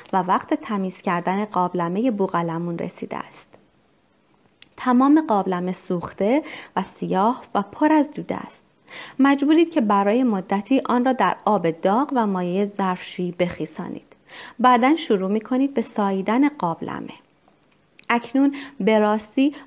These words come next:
با چرکی و سیاهی مواجهید. از هر وقت دیگر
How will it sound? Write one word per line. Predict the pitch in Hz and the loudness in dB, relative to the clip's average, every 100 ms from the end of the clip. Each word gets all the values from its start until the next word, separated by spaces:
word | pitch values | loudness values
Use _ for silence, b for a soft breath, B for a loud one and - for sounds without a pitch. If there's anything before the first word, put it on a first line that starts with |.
| 202 | 0
با | 208 | 0
چرکی | 208 - 196 196 - - 214 | 0 -4 -2 -2 -6 -4 -2
و | 190 | -2
سیاهی | 190 - 175 175 180 196 | -4 -6 -4 -4 -4 -4
مواجهید. | 190 165 165 - - - - - _ _ _ _ _ B B B | -2 -4 -6 -8 -10 -12 -16 -20 _ _ _ _ _ B B B
از | 208 226 | -4 -2
هر | - 277 247 | -2 0 0
وقت | 180 - 175 | -2 -4 -6
دیگر | 165 175 165 180 208 | -4 -6 -4 -2 -2